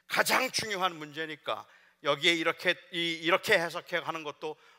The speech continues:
어느 정도 그럴듯하고 일관성이 있어 보이기도 하고 설득력이 있어 보이기도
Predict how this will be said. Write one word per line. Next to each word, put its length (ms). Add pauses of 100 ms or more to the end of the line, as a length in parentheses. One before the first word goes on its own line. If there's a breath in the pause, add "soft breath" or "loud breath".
어느 200
정도 400
그럴듯하고 800
일관성이 640
있어 180
보이기도 460
하고 260
설득력이 600
있어 180
보이기도 580